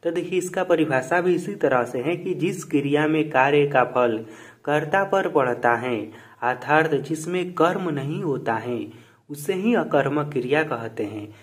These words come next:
जैसे कि श्याम रोता है, इसमें कोई कर्म नहीं है, वह हंसता है, इसमें भी कोई कर्म नहीं है। यह रोना हुआ या फिर हंसना हुआ, इसका जो फल है यह किस पर डायरेक्ट पड़ता है? तो डायरेक्ट कर्ता पर पड़ता है।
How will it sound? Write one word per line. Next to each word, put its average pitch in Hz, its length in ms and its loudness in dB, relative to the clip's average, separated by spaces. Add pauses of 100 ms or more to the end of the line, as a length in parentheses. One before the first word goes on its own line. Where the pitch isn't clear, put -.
(240)
जैसे 175 280 -2
कि 214 180 -4
श्याम 175 500 0
रोता 120 380 0
है, 110 260 -10 (400)
इसमें 185 320 -4
कोई 226 340 4
कर्म 185 340 2
नहीं 131 320 -4
है, 107 220 -8 (400)
वह 190 280 -2
हंसता 139 460 0
है, 127 200 0
इसमें 185 300 -4
भी 208 120 -2
कोई 208 240 4
कर्म 160 340 2
नहीं 123 280 -4
है। 117 400 -12 (120)
यह 165 180 -2
रोना 156 420 4
हुआ 139 320 2
या 143 180 4
फिर 151 220 0
हंसना 139 440 0
हुआ, 120 220 0
इसका 147 360 -2
जो 175 140 2 (100)
फल 139 280 4
है 147 180 -2 (440)
यह 165 100 0
किस 170 280 -4
पर 190 160 2
डायरेक्ट 175 400 2
पड़ता 165 340 4
है? 170 120 0
तो 165 120 4
डायरेक्ट 147 460 0
कर्ता 147 420 2
पर 131 160 0
पड़ता 113 320 -4
है। 120 180 -6